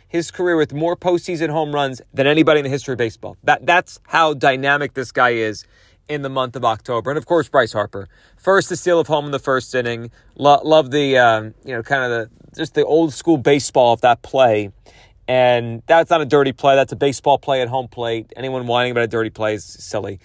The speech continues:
That's a baseball play at home plate. And, of course, late in the game, another home run. Bryce Harper continues to do what he does, which is just play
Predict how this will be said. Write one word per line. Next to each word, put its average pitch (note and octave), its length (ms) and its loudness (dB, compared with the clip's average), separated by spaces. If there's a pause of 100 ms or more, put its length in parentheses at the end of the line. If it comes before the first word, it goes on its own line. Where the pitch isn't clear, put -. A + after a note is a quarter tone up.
(260)
That's C3+ 240 0
a - 20 -8
baseball B2 400 2
play A#2 220 0
at G#2 80 -2
home A2 180 -4
plate. G#2 320 -4 (380)
And, B2+ 480 0 (180)
of D3+ 140 0
course, D#3 280 2
late D3 120 4
in C3 60 -6
the C#3+ 80 -4
game, C#3 200 0
another C3 260 -2
home A#2 280 -2
run. A2+ 220 -2
Bryce B2 260 0
Harper B2+ 300 -2
continues B2+ 460 -10
to A#2+ 100 -10
do B2+ 280 -6
what B2 180 -4
he A2+ 120 -12
does, A#2 420 4
which A#2 200 -8
is G#2+ 120 -12
just - 240 -10
play A2 220 -4